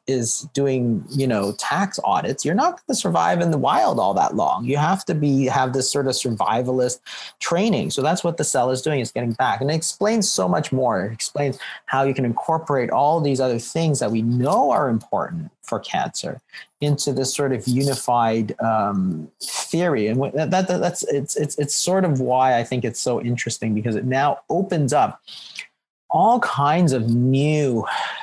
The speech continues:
and interesting possibilities. And I pointed out a few in the book. One is immunotherapy, of course, which is sort of a huge new area.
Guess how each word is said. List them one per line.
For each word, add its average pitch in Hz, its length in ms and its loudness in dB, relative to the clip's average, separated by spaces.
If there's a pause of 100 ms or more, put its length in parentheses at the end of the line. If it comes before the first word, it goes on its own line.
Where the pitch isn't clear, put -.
(180)
and 135 420 -2
interesting 151 720 0
possibilities. 110 1160 -2
And 120 180 0
I 117 80 0
pointed 135 440 0
out 113 300 0
a 107 60 -4
few 139 400 -2 (400)
in 131 80 0
the 123 60 2
book. 131 300 0
One 131 220 2
is 117 160 0
immunotherapy, 113 840 0
of 98 140 -8
course, 107 360 -2
which 107 160 -4
is 101 200 -4
sort - 400 -2
of 110 100 -2
a - 20 -4
huge 135 560 -2
new 120 240 0
area. 110 640 0